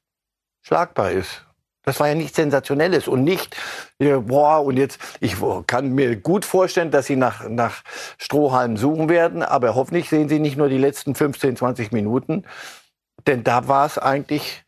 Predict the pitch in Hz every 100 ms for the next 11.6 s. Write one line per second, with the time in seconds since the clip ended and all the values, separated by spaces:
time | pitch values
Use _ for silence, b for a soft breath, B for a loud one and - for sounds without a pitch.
0 | _ 143 139 135 127 123 117 165 175 95
1 | 78 95 90 101 107 - 143 151 170 175
2 | - - - 123 120 110 - 110 98 -
3 | 107 95 - 101 - 113 107 104 135 139
4 | - 113 - 113 120 127 180 175 165 156
5 | 127 139 127 135 156 147 - 139 143 B
6 | B B B _ - 113 101 92 104 90
7 | - 113 - - 160 120 117 131 - 156
8 | 202 127 101 90 - - - 98 - 98
9 | 69 82 85 - 98 87 95 - 107 87
10 | 147 139 113 127 110 117 - 113 104 92
11 | 95 107 95 - -